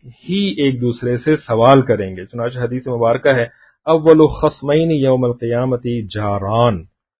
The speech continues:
کہ قیامت کے دن اللہ تعالیٰ کے سامنے جو جھگڑا سب سے پہلے پیش ہوگا وہ پڑوسیوں کا ہوگا۔ اور ایک حدیث پاک میں ہے کہ ایک بندے کے عمل تو بہت اچھے ہوں گے اور وہ جنت میں جانے کے لائق ہوگا، لیکن پڑوسی اس سے لپٹ جائے گا،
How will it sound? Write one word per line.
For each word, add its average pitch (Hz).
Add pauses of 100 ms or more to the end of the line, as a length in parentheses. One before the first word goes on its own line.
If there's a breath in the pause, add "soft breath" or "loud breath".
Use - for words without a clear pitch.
(360)
کہ 131
قیامت 139
کے 156
دن 156
اللہ 131
تعالیٰ 131
کے 135
سامنے 135
جو 135
جھگڑا 123
سب 175
سے 202
پہلے 147
پیش 123
ہوگا 110
وہ 127
پڑوسیوں 110
کا 127
ہوگا۔ 92
اور -
ایک 113
حدیث 113 (120)
پاک 117
میں 120
ہے 120
کہ 123
ایک 120
بندے 123
کے 127
عمل 127
تو 131
بہت 151
اچھے 156
ہوں 135
گے 120
اور -
وہ 156
جنت 151
میں 170
جانے 139
کے 185
لائق 139
ہوگا، 131
لیکن 131
پڑوسی 131
اس -
سے 131
لپٹ 127
جائے 110
گا، 98